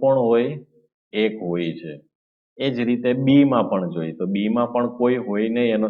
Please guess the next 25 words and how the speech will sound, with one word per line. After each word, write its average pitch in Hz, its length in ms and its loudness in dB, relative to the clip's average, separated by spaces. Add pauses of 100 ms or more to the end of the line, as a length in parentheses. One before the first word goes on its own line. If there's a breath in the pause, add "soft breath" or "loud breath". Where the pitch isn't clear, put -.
સહગુણક 107 500 0
તો 110 60 0 (100)
વત્તા 101 360 2 (140)
એક 104 160 -4
તો 110 60 -2 (120)
હોય, 101 200 -2 (120)
હોય 95 300 -2
અને 101 160 -4 (680)
હોય 98 280 2
જ 78 120 -10
છે. 82 140 -8 (240)
ફરીથી 113 400 0
રિપીટ 113 340 -2
કરું, 120 280 0 (580)
કોઈનો 107 340 0 (180)
કોઈ 117 320 4
ન - 20 2 (280)
હોય, 113 260 4
એનો 101 140 -2 (120)
ભગવાન 117 400 4 (120)
હોય, 104 240 0 (180)
એમ 110 160 -2
આમાં 110 320 4 (760)
આ 117 200 4
દાખલામાં 110 500 0